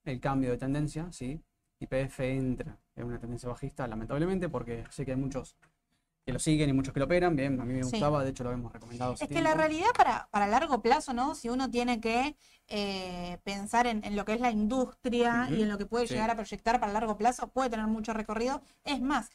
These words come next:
Speaker 2: quizás hasta esa caída es oportunidad. Ahora, hay que tener en claro que comprar ahora es comprar un activo de alto riesgo de cara a unas elecciones, entendiendo siempre, como siempre decimos,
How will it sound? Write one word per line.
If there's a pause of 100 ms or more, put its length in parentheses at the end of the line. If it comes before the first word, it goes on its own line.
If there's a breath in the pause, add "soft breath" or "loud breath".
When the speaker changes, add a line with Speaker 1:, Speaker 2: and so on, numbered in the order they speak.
(180 soft breath)
Speaker 2:
quizás
hasta
esa
caída
es
oportunidad.
Ahora, (300 soft breath)
hay
que
tener
en
claro
que
comprar
ahora
es
comprar
un
activo
de
alto
riesgo
de
cara
a
unas
elecciones,
entendiendo
siempre,
como
siempre
decimos,